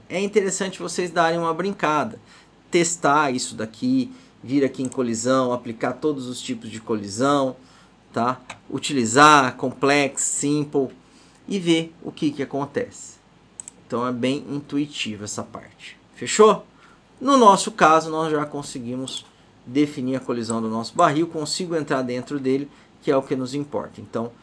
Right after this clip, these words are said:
eu tenho que vir aqui no barrilzinho e fazer o quê? Colisão. Eu posso remover toda a colisão que existir, que eu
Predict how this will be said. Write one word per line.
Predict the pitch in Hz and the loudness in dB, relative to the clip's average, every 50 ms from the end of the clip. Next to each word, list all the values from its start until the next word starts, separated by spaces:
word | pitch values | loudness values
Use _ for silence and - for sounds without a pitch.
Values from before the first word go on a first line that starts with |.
| _ _ - | _ _ -10
eu | - 117 | -10 -8
tenho | 113 - 120 120 113 | -6 -6 -6 -6 -6
que | - 117 | -8 -8
vir | 110 117 113 110 110 | -6 -4 -4 -4 -4
aqui | 113 113 - | -6 -6 -6
no | 110 117 | -6 -4
barrilzinho | 131 139 147 151 170 180 170 165 175 180 196 214 220 220 - - _ _ _ _ - _ _ _ - | -2 -2 0 0 0 -2 -2 -4 -6 -6 -6 -6 -8 -10 -14 -20 _ _ _ _ -20 _ _ _ -10
e | 147 143 | -8 -6
fazer | - 156 139 131 139 139 139 | -2 -2 -2 0 0 -2 -2
o | 143 | -2
quê? | 143 - 147 147 160 170 170 - - _ _ _ _ _ _ _ _ _ _ _ _ _ - | -4 -2 -2 0 -2 -2 -6 -14 -20 _ _ _ _ _ _ _ _ _ _ _ _ _ 0
Colisão. | - 185 185 190 175 143 135 143 123 117 98 - - | 2 4 4 4 4 2 2 2 2 2 0 -4 -8
Eu | 123 117 | -10 -8
posso | - - 123 113 113 110 - - 110 | -4 -2 0 0 0 -2 -6 -10 -8
remover | 113 151 160 175 170 143 127 143 147 147 | -4 -4 -2 0 0 0 0 0 -2 -2
toda | - 170 175 190 190 | -2 -2 -2 0 0
a | 175 | 0
colisão | 180 - 160 156 147 127 123 127 127 135 147 147 - _ _ _ _ _ _ _ _ _ _ _ _ _ | 0 0 -2 0 0 -2 -4 -4 -4 -6 -8 -10 -16 _ _ _ _ _ _ _ _ _ _ _ _ _
que | - 143 | -4 -4
existir, | 127 117 113 120 113 - - - 117 120 135 - - - | -4 -2 -4 -6 -8 -6 -6 -6 -4 -6 -6 -8 -10 -14
que | - 113 | -8 -6
eu | 110 110 - - | -4 -4 -4 -6